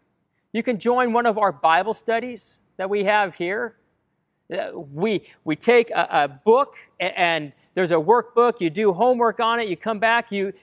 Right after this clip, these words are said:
you compare, you listen to a teacher. That's another way it gets you deep into that. There's, there's all kinds of ways to do this. Memorizing the Word of God. That, that's something that the, that the Bible talks about, hiding the Word in our heart.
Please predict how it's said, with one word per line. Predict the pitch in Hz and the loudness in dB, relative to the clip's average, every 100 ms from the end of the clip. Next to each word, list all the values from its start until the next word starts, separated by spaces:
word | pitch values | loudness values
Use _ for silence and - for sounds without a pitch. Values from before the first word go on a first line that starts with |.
| - | -10
you | 185 | -6
compare, | 208 180 214 233 240 | -6 -4 0 2 2
you | 233 170 | 2 0
listen | 208 214 208 | 0 -2 -6
to | 214 175 | -6 -6
a | |
teacher. | 156 - 240 233 160 | -6 -6 -6 -4 0
That's | 165 208 226 | 0 0 -4
another | 202 202 214 220 | -2 0 2 2
way | 208 220 | 2 0
it | 220 | 2
gets | 208 - | -2 -2
you | 180 | -10
deep | 143 220 220 220 | -10 -8 -6 -6
into | - 196 196 208 | -8 -8 -8 -12
that. | - - 196 - _ _ _ _ _ _ _ _ _ _ _ _ _ _ _ _ _ _ | -10 -10 -10 -14 _ _ _ _ _ _ _ _ _ _ _ _ _ _ _ _ _ _
There's, | - 196 202 | -4 -2 2
there's | 214 196 | 2 2
all | 233 269 302 | 2 4 2
kinds | - 240 247 185 | 2 0 2 0
of | 185 165 | -2 2
ways | 214 220 214 - | 4 4 2 -4
to | 180 | -8
do | 147 175 208 | -6 -4 -4
this. | 180 147 - | -6 -10 -12
Memorizing | 151 185 233 254 208 185 165 180 | -2 0 2 0 0 -2 -2 -6
the | 160 | -4
Word | 175 165 | -2 -2
of | 143 | -2
God. | - 147 127 | 0 2 2
That, | - - - | -2 -6 -6
that's | - 254 - | 0 0 2
something | - 220 220 196 | 2 2 2 0
that | 180 | 0
the, | 190 190 - - | -2 -4 -10 0
that | 180 175 - | 2 2 0
the | 185 | -8
Bible | 165 226 214 | -2 0 0
talks | 180 208 202 - | 0 -4 -4 -4
about, | 185 180 151 | -2 -2 -2
hiding | - 214 240 247 269 262 | -8 2 4 4 2 2
the | 208 | 2
Word | 190 220 220 | 4 2 2
in | 208 | 2
our | 185 175 | 0 0
heart. | 175 196 - | 2 0 -2